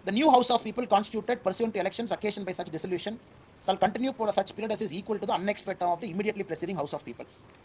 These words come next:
அதாவது, இதற்கு முன்பு ஐந்தாண்டு காலம் இருந்த ஒரு இது, ஒரே நாடு ஒரே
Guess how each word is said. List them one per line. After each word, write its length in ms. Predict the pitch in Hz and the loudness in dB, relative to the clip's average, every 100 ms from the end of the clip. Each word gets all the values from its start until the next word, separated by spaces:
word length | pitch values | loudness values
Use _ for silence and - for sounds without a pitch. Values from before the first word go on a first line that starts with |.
| - - - - - - - | -20 -20 -20 -20 -20 -12 0
அதாவது, 320 | 190 240 247 156 - - - - - - - - - - - - - 202 | 4 6 4 -2 -2 -10 -20 -20 -20 -20 -20 -20 -20 -20 -20 -20 -14 0
இதற்கு 240 | 226 226 202 | 0 0 -2
முன்பு 300 | 269 330 269 - - - - - - - - - - - | 0 2 2 2 -10 -20 -20 -20 -20 -20 -20 -20 -4 2
ஐந்தாண்டு 300 | 208 214 208 185 | 6 6 6 6
காலம் 220 | 202 202 | 4 4
இருந்த 180 | 180 160 147 - 160 | -2 -2 -2 -2 -4
ஒரு 100 | 156 | -4
இது, 120 | 151 233 - - - - - - - - 175 | -4 -6 -8 -20 -20 -20 -20 -20 -20 -4 4
ஒரே 120 | 240 269 | 8 8
நாடு 140 | 226 202 | 6 4
ஒரே 120 | 190 | 0